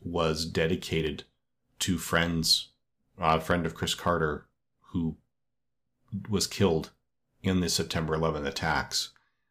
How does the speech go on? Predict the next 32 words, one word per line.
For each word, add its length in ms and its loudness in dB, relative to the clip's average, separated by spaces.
So 160 -6
some 340 8
of 140 8
that 200 8
may 120 8
have 80 6
been 100 2
the 80 0
reason 240 0
for 140 -4
the 80 -2
ratings 400 0
hit. 360 -4
Part 220 4
of 100 4
it 140 0
may 200 6
be 180 4
that 380 0
Alias 440 2
premiered 640 -2
September 460 2
thirtieth 600 2
opposite 520 4
The 160 2
X-Files 800 0
and 260 2
had 280 2
five 380 4
episodes 880 0
already 480 2
aired 380 4